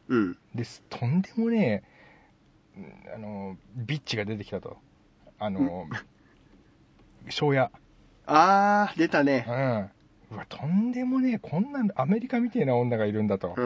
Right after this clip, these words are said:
Speaker 1: ん。<laughs> すごかったね。
Speaker 2: 庄屋あんま好きになれなくて。
Speaker 1: <laughs>
Speaker 2: 俺ずっとプリプリ好きでさ。
Speaker 1: あー、でもそういう風になると思うよ。
Speaker 2: うん。だ-、まあ、小学生だからさ、
Speaker 1: うん。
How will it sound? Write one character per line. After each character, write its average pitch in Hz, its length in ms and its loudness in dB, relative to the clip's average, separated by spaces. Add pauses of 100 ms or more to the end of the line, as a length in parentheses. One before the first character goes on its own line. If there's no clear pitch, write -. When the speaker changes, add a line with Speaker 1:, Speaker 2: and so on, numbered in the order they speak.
(120)
Speaker 1:
ん。 120 60 0 (260)
<laughs> - 260 -18
す - 140 -4
ご 139 100 0
か - 80 -4
っ - 40 -2
た 202 60 -2
ね。 208 60 4
Speaker 2:
庄 196 40 6
屋 196 120 4
あ 180 40 -2
ん 175 60 0
ま 165 80 2
好 - 100 -12
き 147 120 -6
に 107 60 0
な 101 100 2
れ 95 80 -2
な 95 120 -2
く - 80 -20
て。 95 140 -4 (280)
Speaker 1:
<laughs> - 220 -20
Speaker 2:
俺 127 200 6
ず 127 100 -2
っ 226 80 0
と 156 100 0
プ 139 120 -4
リ 135 80 2
プ 127 120 -6
リ 120 80 0
好 - 120 -18
き - 60 -8
で 220 140 -2
さ。 117 480 2
Speaker 1:
あ 101 80 -12
ー、 - 40 -14
で 196 120 6
も 196 120 4
そ 214 260 0
う 233 60 2
い 233 80 2
う 233 40 2
風 226 160 0
に 180 60 4
な 139 120 8
る 160 100 0
と 117 120 0
思 120 180 4
う 120 80 2
よ。 92 180 -4 (460)
Speaker 2:
う 104 60 -6
ん。 98 240 -2
だ-、 95 120 -6
ま 104 100 -8
あ、 95 40 -10
小 107 280 -6
学 131 180 -4
生 170 140 2
だ 104 100 2
か 95 80 -8
ら 87 80 -12
さ、 101 220 -2
Speaker 1:
う 104 280 0
ん。 98 160 -10